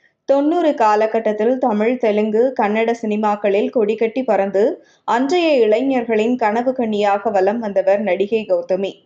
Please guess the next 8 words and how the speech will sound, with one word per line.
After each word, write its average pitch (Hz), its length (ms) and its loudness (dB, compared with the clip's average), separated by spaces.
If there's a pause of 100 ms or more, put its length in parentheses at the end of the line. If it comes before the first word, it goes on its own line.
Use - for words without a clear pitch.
(380)
வசதியான 240 680 0
குடும்பம், 233 520 2
திரையுலக 233 580 2
பிரபலம், 214 540 0
கோடிக்கணக்கான 233 840 0
ரூபாய் 214 340 2
வருமானம் 214 580 0
என 180 160 2